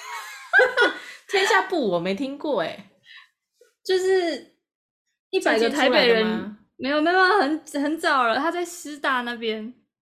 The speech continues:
Speaker 1: 哦，那可能是地域性质的哦。
Speaker 2: 嗯，天下布武的红茶好像也是蛮厉害的。
Speaker 1: 好，天下布武是不是？好，
Speaker 2: 对。
Speaker 1: 这个改天去师大夜市观光，我可以去喝。
Speaker 2: 嗯哼。
Speaker 1: 好，那继华德来之后呢，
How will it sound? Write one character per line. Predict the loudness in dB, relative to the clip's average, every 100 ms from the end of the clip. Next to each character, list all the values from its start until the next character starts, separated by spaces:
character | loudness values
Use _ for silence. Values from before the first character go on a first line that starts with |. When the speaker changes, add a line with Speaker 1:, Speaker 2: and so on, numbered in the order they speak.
| _ -6
Speaker 1:
哦， | 0 2 2 0
那 | -2
可 | -2
能 | -4 -2
是 | -6
地 | -8 -8
域 | -8
性 | -4 -4
质 | -4 -8
的 | -8
哦。 | -10 -14 -20 _ -10
Speaker 2:
嗯， | -4 -4 -4
天 | -2 0
下 | 0 -2
布 | -4
武 | -4 -4
的 | -4
红 | -4 -6 -4
茶 | -4 -4
好 | -4
像 | -6
也 | -6
是 | -6 -6
蛮 | -6 -8
厉 | -8 -6
害 | -6 -6
的。 | -10 -12 _
Speaker 1:
好， | -12 0 2 2
天 | -2 -2
下 | 0 -2
布 | -4
武 | -10 -12
是 | -10
不 | -10
是？ | -8 -10 -10
好， | -6 -4 -2
Speaker 2:
对。 | -2 -4 -6
Speaker 1:
这 | -8
个 | -2
改 | 0
天 | 0 -2
去 | -4
师 | -6 -2
大 | -2
夜 | -2
市 | -4 -6
观 | -8 -6
光， | -6 -6
我 | -6
可 | -4
以 |
去 | -4 -6
喝。 | -6 -8 -10 _ _ _ _ -6
Speaker 2:
嗯 | 0
哼。 | 2 2 0 -4 -16 -12 -4
Speaker 1:
好， | -2 -4 -14 -4
那 | -2
继 | 0 0
华 | 2 2
德 | 2 0
来 | 0 -2
之 | -4 -8
后 | -6 -4
呢， | -4 -6